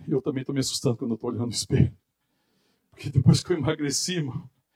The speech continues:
eu falei, digo, eu olhei e falei assim, "Meu Deus do céu." Pareci demais com meu pai, impressionante.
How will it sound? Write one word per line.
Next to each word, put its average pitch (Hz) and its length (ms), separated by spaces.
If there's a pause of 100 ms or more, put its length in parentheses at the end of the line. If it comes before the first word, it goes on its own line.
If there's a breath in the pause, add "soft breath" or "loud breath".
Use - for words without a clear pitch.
(680 soft breath)
eu 165 140
falei, 160 360
digo, 175 240
eu - 20
olhei 175 140
e - 20
falei 170 160
assim, 165 140
"Meu 165 120
Deus 175 380
do - 100
céu." - 380 (1700)
Pareci 170 340
demais 123 380
com - 60
meu 110 120
pai, 135 240
impressionante. 135 920